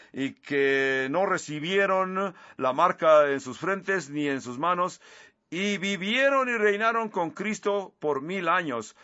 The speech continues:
pero los otros muertos no volvieron a vivir hasta que se cumplieron mil años".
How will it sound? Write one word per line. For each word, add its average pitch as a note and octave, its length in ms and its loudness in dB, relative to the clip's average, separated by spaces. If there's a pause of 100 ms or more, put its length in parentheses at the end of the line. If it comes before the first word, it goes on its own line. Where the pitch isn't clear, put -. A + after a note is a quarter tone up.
(120)
pero C#3+ 200 0
los C#3+ 200 0
otros F3 320 -2
muertos E3 460 -2
no E3 100 -2
volvieron D3+ 360 -2
a B2 60 -2
vivir F#3+ 400 -6 (220)
hasta C3 340 -4
que - 160 -4
se B2+ 260 -6
cumplieron D#3+ 600 -4
mil D#3 220 -2
años". C#3 360 0